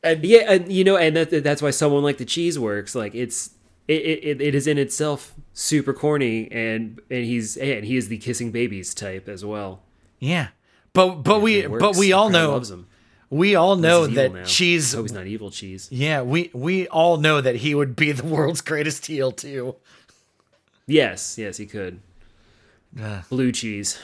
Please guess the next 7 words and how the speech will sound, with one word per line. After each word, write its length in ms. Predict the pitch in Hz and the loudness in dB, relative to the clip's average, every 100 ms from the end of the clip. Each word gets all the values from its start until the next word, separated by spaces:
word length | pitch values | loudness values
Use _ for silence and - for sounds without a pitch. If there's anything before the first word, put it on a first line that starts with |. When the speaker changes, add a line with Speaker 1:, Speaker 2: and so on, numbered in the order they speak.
| - | -16
Speaker 1:
God. 360 | - - - - | -10 -8 -8 -10
<laughs> 1900 | - - - - - - - - - - _ _ _ - - - - - - - | -10 -6 -4 -4 -4 -4 -4 -6 -8 -12 _ _ _ -20 -20 -20 -20 -20 -20 -18
Speaker 2:
He's 100 | 113 | -14
gone 240 | 110 107 98 | -10 -10 -6
rotten. 440 | 107 107 92 87 - - - - - - - - _ _ _ - | -6 -8 -10 -18 -20 -20 -20 -20 -20 -20 -20 -20 _ _ _ -6
Speaker 1:
Oh 480 | 123 123 113 110 | -4 -2 -4 -6
boy. 440 | 107 107 110 110 | -10 -10 -8 -8